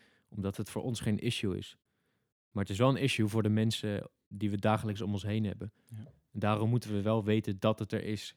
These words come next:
Speaker 1: en dat het gaat komen en dat het definitief is, omdat het wel het belang en de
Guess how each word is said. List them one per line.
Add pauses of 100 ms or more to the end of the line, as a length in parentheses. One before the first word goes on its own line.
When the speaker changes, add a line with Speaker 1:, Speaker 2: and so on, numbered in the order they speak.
(120)
Speaker 1:
en
dat
het
gaat
komen
en (800)
dat
het
definitief
is, (140)
omdat
het
wel (640)
het (160)
belang
en
de